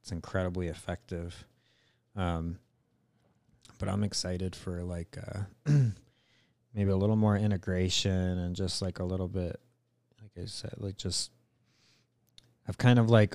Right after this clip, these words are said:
uh, unlocked all these things in my life, and now it's time to, like, step into that power, like, make that, uh, that last little push to, like,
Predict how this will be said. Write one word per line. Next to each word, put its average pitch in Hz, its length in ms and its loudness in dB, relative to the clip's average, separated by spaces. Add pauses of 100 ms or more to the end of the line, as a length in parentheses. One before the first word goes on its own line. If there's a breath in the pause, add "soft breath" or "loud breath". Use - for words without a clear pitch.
uh, 110 180 2
unlocked 110 500 4
all 113 140 6
these 113 200 2
things 113 240 2
in 120 60 4
my 117 120 4
life, 113 340 2
and 104 100 0
now 98 160 2
it's 95 160 -2
time 95 240 -2
to, 95 80 0
like, 90 200 -2
step - 340 0
into 95 180 2
that 87 240 -2
power, 92 580 -2 (120)
like, 95 260 -8
make 98 220 -4
that, 98 200 -4
uh, 104 360 0
that 104 180 -2
last 110 320 2
little 110 200 4
push - 480 -2
to, 107 140 -2
like, 95 280 0